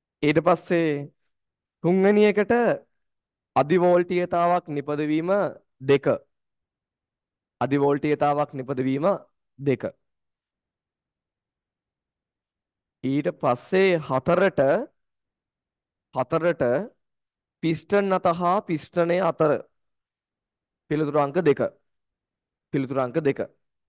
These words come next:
හතරට දෙක. හරි නම් හරි දාගෙන, වැරදි නම් වැරදි දාගන්න. ඊට පස්සේ පහ, ආ, උෂ්ණත්ව පාලන කපාටය පිළිතුර අංක දෙක. පහට දෙක. පහට පිළිතුර අංක දෙක.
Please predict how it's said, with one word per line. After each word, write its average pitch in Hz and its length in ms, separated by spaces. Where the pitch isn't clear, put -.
හතරට 135 460
දෙක. 160 160
හරි 135 140
නම් 147 160
හරි 135 160
දාගෙන, 127 280
වැරදි 139 200
නම් 165 100
වැරදි 151 160
දාගන්න. 113 400
ඊට 160 100
පස්සේ 233 200
පහ, 180 220
ආ, 120 440
උෂ්ණත්ව 185 520
පාලන 170 320
කපාටය 160 420
පිළිතුර 165 300
අංක 175 160
දෙක. 165 200
පහට 151 280
දෙක. 139 160
පහට 139 280
පිළිතුර 135 240
අංක 127 140
දෙක. 160 220